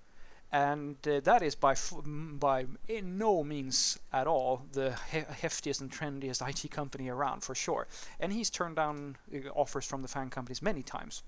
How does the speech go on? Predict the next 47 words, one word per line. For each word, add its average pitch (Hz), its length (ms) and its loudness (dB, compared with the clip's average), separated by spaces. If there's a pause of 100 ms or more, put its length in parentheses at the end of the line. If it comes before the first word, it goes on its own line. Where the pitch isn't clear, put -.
because - 480 0 (440)
they're 127 100 -2
not 127 200 -2
paying 185 260 2
as - 160 -2
well, - 160 -6 (1040)
because - 240 -6
he 131 80 -6
has 127 160 -2
a 127 60 -6
really 127 160 -6
good 123 160 -6
position. 139 400 -4 (160)
So 127 280 -4 (100)
why, 135 240 -2
wh-, 139 300 -4
why, 143 200 -2
why 135 200 0
would 139 200 -4
he, 139 180 -8 (440)
why 139 140 0
would 135 160 -2
he 135 60 -10
care? - 260 -6 (840)
And 147 340 0
the 139 100 0
second 175 320 0
reason, 156 380 0
which 143 220 0
is - 180 0
just, 139 280 -2
uh, 135 260 -6
is 131 160 -4
applicable 131 340 -6
to - 140 -8
me, 180 160 -2
and 131 100 0
I 127 40 0
promise 160 300 0
you 139 40 -2
it's 123 120 -4
applicable 131 380 -4
to 131 100 -6
more 139 160 -2
people 131 240 -4
than 120 140 -4
myself, 147 480 0